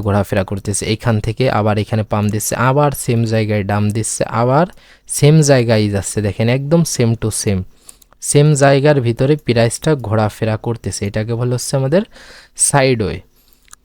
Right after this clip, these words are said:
এখন আমি একটু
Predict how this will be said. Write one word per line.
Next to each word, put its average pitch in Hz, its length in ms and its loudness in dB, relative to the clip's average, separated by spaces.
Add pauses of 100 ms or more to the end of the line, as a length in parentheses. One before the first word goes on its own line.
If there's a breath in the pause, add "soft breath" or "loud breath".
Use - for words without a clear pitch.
(1700 soft breath)
এখন 160 300 4 (200)
আমি 131 180 2 (200)
একটু - 360 -2